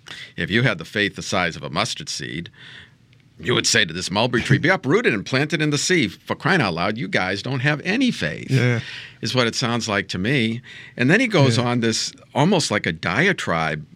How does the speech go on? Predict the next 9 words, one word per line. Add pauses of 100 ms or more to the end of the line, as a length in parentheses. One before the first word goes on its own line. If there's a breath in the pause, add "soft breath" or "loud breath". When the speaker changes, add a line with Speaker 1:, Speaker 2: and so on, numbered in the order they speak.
(100)
Speaker 1:
you
know,
about,
you
know,
"You're
just
a
servant."